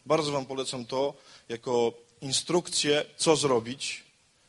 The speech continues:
kiedy nie spotykają się dwie czyste osoby. Kiedy jedna z nich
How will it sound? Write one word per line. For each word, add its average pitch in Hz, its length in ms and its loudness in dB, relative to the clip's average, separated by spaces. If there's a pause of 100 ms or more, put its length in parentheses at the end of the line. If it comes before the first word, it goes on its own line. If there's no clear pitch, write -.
(540)
kiedy 127 200 -8
nie 165 160 2
spotykają 147 560 0
się 135 160 -4
dwie 131 220 0
czyste 127 340 -2
osoby. 90 420 -2 (920)
Kiedy 110 180 -8
jedna 156 300 2
z 139 80 -2
nich 151 320 -8